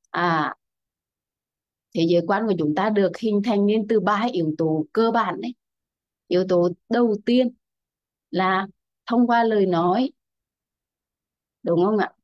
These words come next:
Thông qua những cái lời nói mà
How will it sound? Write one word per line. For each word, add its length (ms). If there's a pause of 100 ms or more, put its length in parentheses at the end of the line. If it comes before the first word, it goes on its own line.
(720)
Thông 160
qua 160
những 180
cái 80
lời 220
nói 460 (1000)
mà 180